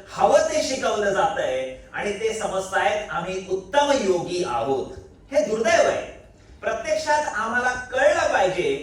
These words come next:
की या प्राचीन विषयाला संदर्भ काय आहेत, पण दुर्दैवाने आम्हाला हे माहिती नाही.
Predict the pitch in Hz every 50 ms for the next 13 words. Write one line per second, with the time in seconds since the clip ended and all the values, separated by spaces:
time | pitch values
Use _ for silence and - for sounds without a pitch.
0 | - - - - - - - 254 254 - 175 180 - 285 302 302 - - - -
1 | - - - - - - 220 220 214 220 214 - - 294 311 311 320 311 302 302
2 | - - - - 220 208 202 254 254 254 220 226 214 175 - - - - - -
3 | - - - - - 220 208 202 208 208 233 262 262 269 294 294 - 277 277 285
4 | 302 - - 165 151 - - - - - - - - - - - - - 240 247
5 | 226 196 208 208 226 262 294 311 294 294 294 294 285 269 233 - 202 202 202 202
6 | 185 185 190 190 - - 143 143 147 - 214 269 294 - - - - - - 143
7 | 147 - - - -